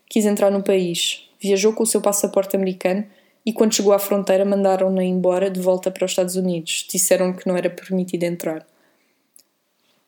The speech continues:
E como é que tu achas que todas essas experiências familiares, que por um lado não são as tuas experiências, eh, diretas, mas são experiências da tua família,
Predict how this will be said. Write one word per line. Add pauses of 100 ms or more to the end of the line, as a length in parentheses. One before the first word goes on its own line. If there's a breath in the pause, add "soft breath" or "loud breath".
(140)
E
como
é
que
tu
achas
que
todas
essas
experiências
familiares,
que
por
um
lado
não
são
as
tuas
experiências,
eh,
diretas,
mas
são
experiências
da
tua
família,